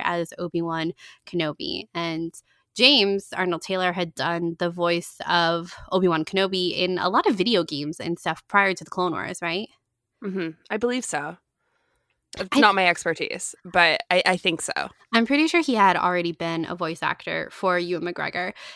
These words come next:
Speaker 1: And I wanna say, we should have <laughs> looked this up before we got to the history section, but didn't he do the voice of Obi-Wan in the two D series as well?
Speaker 2: Yes, he did.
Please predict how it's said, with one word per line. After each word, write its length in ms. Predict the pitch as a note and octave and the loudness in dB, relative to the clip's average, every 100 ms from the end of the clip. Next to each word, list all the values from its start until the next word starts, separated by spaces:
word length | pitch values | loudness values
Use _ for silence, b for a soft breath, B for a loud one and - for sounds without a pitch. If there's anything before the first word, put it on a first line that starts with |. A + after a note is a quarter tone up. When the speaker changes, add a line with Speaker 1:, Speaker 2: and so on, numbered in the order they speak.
| B _ _ - | B _ _ -8
Speaker 1:
And 100 | D4 | 0
I 100 | D4 | 2
wanna 320 | C4 C#4+ A#4+ C5 | 4 4 0 -4
say, 280 | - C#4 | -2 0
we 140 | B3 B3+ | 0 0
should 160 | - | 2
have 160 | A4 F#4 - | 2 0 -4
<laughs> 0 | A3+ G#3+ | -2 4
looked 200 | C#4 - | 4 6
this 280 | C4 - - | 2 2 2
up 240 | A3+ - | 2 2
before 300 | F#3+ G3+ G#3+ | 0 -2 0
we 120 | G#3+ A#3 | 2 2
got 220 | F#3+ F#3+ | 2 0
to 120 | G#3 | 0
the 100 | F3+ | -2
history 360 | G3+ G#3+ F#3+ G3 | -2 -4 -6 -4
section, 520 | E3+ F3+ - - G#3+ B B B B - | -2 -4 -4 -4 -6 B B B B 0
but 200 | C4 C4 | 0 4
didn't 280 | D#4 A#4+ | 2 0
he 260 | A4 G#4+ G#4 - | 0 4 4 4
do 180 | C#4 | 2
the 100 | D4+ | 4
voice 280 | C#4 B3+ C#4+ | 4 2 0
of 80 | B3+ | -2
Obi-Wan 500 | G#3 G#3+ B3 C4 B3+ | -2 0 2 2 2
in 140 | G#3+ | 2
the 100 | G#3 | 0
two 340 | G#3 - G3+ A3 | 0 -4 -6 -4
D 360 | B3+ C4+ C#4 C#4+ | -2 -2 -2 -6
series 500 | - C#4 C#4+ D4+ C#4 | -6 -2 0 2 0
as 160 | A#3 G3+ | -2 0
well? 340 | G3 A#3 F4 - _ _ _ B B B C4 B B - | 2 2 -2 -10 _ _ _ B B B -18 B B -14
Speaker 2:
Yes, 640 | F#3 G#3+ G#3+ - - - | 4 10 10 8 2 -10
he 200 | - G#3+ | -6 -4
did. 300 | G3 E3+ C3+ | 2 2 2